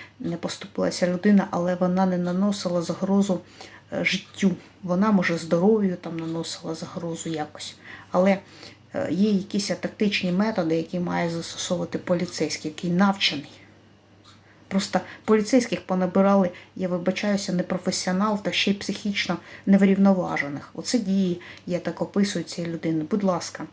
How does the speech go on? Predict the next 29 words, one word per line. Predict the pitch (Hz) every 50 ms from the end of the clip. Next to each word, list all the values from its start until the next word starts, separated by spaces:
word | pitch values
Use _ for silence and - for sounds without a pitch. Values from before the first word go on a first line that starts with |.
| - - - - - - - - - - - - - - - - _ _ - _ _ - - - - _ - - -
е, | 190 190 185 175 - - -
ті, | - 254 247
хто | 233 - - - 180 175 165 156 - - - - - - - - -
от, | - 170 - - - -
е, | 160 160 160 165 160 156
дійсно | 156 190 202 202 202 - - 170 156
підтримує | 156 - 185 - - - 190 196 185 175 170 165 160
таку | 160 - - - - - 170
дію | 156 156 180 175 165 165 160
поліцейських, | - - 170 160 156 - - 233 220 226 - - - -
видаліться | 294 277 226 202 - - 160 - - - 151
з | - -
моїх | 151 156 156 165 -
друзів. | - - - 147 - - - -
Я | 240 254
не | 240 240
хочу, | - - 262 240 233 - 190 175 165 - - - - - - - - - - - - -
от, | - - 160 - - -
е, | 175 175 170 170 131 117 - - 127 - - - -
просто, | - 202 220 226 208 - - 180
щоби, | - - - 190 170 175 180 175 170 170 160 151 - - - - - - - - - - - - - - -
я | - 151 170 190 226
вважаю, | 226 208 202 214 226 214 220 262 262 240 196
що | 196 - - - 185
ви | 175 190 220
просто | 214 - - 185 - - - 160 - _ _ _
своїми | - - - 196 190 185 185 180 175 - - - - -
таким | - 180 - - 196 185 180 175
от | 175 -